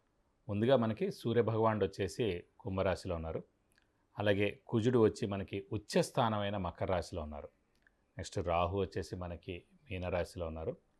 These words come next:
తర్వాత గురువు వచ్చేసి మనకి మేషరాశిలో ఉన్నారు. శని స్వస్థానమైన కుంభరాశిలో ఉన్నారు. ఇక బుధుడు కూడా మనకి కుంభరాశిలో ఉన్నారు. ఇంకా కేతు వచ్చేసి మనకి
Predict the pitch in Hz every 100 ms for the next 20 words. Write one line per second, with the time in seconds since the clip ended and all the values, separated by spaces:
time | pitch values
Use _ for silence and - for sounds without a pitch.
0 | _ _ 98 90 - 85 98 101 101 -
1 | 95 117 95 85 80 82 82 87 82 -
2 | 82 80 80 78 - _ _ _ _ _
3 | - 123 131 135 - - 117 - 135 113
4 | 110 107 160 233 - 117 98 95 92 -
5 | 90 80 80 147 - _ _ _ _ _
6 | _ 98 90 87 - 104 98 98 101 101
7 | 107 101 - 92 87 98 85 - - 92
8 | 90 90 80 92 80 80 107 - _ _
9 | _ _ 113 104 - 117 120 127 113 120
10 | 98 117 104 95 - 98 87